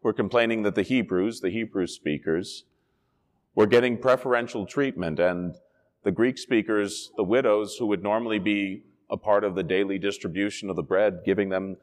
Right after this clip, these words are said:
something to sustain themselves, that they were being ignored or that they just simply were being neglected or just simply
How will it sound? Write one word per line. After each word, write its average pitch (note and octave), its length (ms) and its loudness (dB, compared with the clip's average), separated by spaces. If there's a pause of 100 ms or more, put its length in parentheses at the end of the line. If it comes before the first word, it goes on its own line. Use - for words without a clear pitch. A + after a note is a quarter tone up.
(100)
something A#2+ 400 -2
to G#2+ 100 -4
sustain B2 520 -4
themselves, G#2+ 500 -2 (200)
that A2+ 100 -2
they A#2+ 100 2
were A#2+ 160 0
being A2+ 460 -4
ignored G#2+ 500 -2
or G2+ 100 2
that F#2+ 180 -2
they G2+ 220 2 (280)
just G#2+ 180 -4
simply G#2 460 -4 (400)
were G#2 160 0
being G2+ 340 0
neglected G2+ 580 0
or F2+ 280 0 (440)
just - 440 -6
simply F#2 640 -2